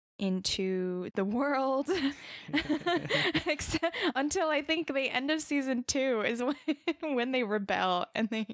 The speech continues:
and, and all of that. But, um, so arguably too much love, but he is, I think, a well-meaning man. But he announces their engagement to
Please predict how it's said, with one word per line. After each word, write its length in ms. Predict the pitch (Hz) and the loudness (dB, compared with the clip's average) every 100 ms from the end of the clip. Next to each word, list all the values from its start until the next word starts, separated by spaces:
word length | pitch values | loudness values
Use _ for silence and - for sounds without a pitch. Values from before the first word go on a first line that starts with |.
| - 440 415 370 - | -6 -4 -2 -4 0
and, 300 | 247 226 214 | 2 2 2
and 160 | 220 | 0
all 180 | 214 202 | 2 2
of 100 | 190 | 2
that. 240 | 190 185 - _ | 0 0 -4 _
But, 420 | 208 220 214 208 208 | -4 0 0 0 0
um, 440 | 196 190 190 202 _ _ _ _ _ - | 2 0 -2 -6 _ _ _ _ _ -6
so 240 | 269 254 | -2 0
arguably 540 | 254 262 262 269 269 254 - | 0 0 0 2 2 0 -2
too 160 | 285 | 0
much 260 | 262 277 302 | 0 0 0
love, 320 | 285 277 247 | 2 2 0
but 140 | 233 | -2
he 260 | 233 262 262 | 0 0 2
is, 180 | 254 233 - | 0 -2 0
I 140 | 233 - | 0 2
think, 340 | 240 240 - - _ _ _ _ | 2 0 -4 -16 _ _ _ _
a 120 | 240 | -2
well-meaning 720 | 220 226 226 233 220 220 220 | 0 2 2 4 4 4 4
man. 380 | 220 214 214 240 - _ _ _ _ | 4 4 4 2 -2 _ _ _ _
But 140 | 247 254 | -2 0
he 100 | 277 | 2
announces 640 | 269 269 285 302 294 285 - | 2 2 2 2 2 0 -2
their 240 | 220 240 240 | 0 2 2
engagement 560 | 240 240 240 254 247 | 2 0 0 0 0
to 540 | - 254 247 247 247 | 0 2 2 4 2